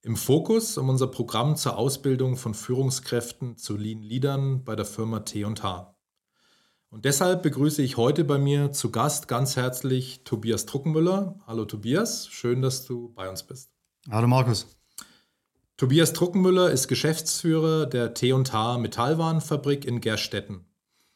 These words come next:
Speaker 1: T und H ist ein Oberflächenbehandler und Metallverarbeiter mit eigenem Werkzeugbau,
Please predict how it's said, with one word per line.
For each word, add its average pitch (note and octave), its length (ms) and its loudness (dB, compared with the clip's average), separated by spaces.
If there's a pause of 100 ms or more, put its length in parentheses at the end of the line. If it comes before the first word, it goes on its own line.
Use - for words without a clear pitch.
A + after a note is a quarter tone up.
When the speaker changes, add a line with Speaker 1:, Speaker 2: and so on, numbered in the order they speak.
(460)
Speaker 1:
T C3 140 4
und B2+ 160 2
H C#3+ 240 2
ist C#3+ 160 -2
ein A2 160 -4
Oberflächenbehandler C#3 1300 0
und B2+ 300 0
Metallverarbeiter B2+ 1160 -2
mit G#2+ 180 -6
eigenem G#2+ 400 -2
Werkzeugbau, G2 960 -6